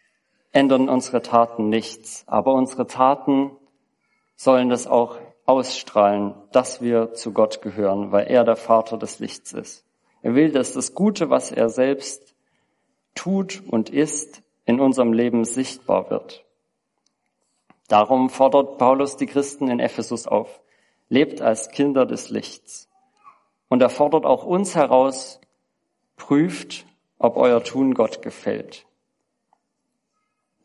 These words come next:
Das können wir tun im Gebet, im Bibellesen und indem wir mit anderen Christen in,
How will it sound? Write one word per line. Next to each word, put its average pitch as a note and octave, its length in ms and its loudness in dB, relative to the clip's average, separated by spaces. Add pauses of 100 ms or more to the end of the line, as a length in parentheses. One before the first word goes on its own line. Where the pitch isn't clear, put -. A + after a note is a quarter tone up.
(420)
Das B2+ 220 2
können C3+ 200 0
wir B2 120 -2
tun F#3+ 540 -6
im G#2+ 360 -6 (400)
Gebet, C3 560 -2 (220)
im G#2 160 -4
Bibellesen A#2+ 840 -2 (380)
und D#3 200 4
indem C#3 340 2
wir C3 220 4
mit A#2+ 360 -6
anderen A#2 360 2
Christen A2+ 540 -8
in, G#2+ 340 -6